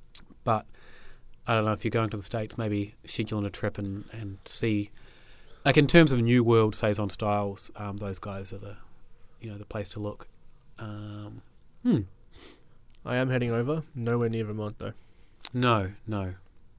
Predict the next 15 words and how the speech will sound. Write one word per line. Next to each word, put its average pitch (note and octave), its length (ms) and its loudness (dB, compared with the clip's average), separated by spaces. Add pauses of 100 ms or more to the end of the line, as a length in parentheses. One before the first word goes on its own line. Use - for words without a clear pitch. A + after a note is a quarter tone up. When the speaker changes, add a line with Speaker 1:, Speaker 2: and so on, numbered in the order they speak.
(1300)
Speaker 1:
Now, D3+ 280 8
we C#3+ 140 6
didn't C3+ 180 2
mention B2 280 0
the, A2 320 0
the A2+ 100 -4
next A2+ 400 -2
grisette A#2+ 360 -2
that A2 140 -10
we A2+ 100 -6
had G#2+ 180 -6
poured. D#3+ 560 0
Speaker 2:
No, E3 100 -4
we D#3 80 -2
didn't. D3+ 240 -4